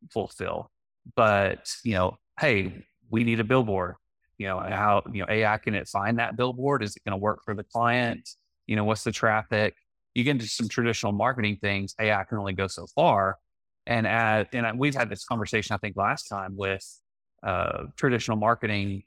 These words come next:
and mark-, you know, digital marketing versus, you know, marketing as a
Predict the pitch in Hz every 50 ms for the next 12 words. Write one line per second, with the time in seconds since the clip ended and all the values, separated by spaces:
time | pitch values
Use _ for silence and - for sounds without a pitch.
0 | _ - 107 101 98 95 95 107 107 110 - _ - - 123 117 123 120 107 92
1 | 95 107 139 139 139 135 120 123 120 117 - 131 117 104 113 110 - - 113 101
2 | 95 - _ - _ _ _ _ _ _ _ - - 117 107 98 98 98 107 113
3 | - - 104 104 104 101 - 101 95 95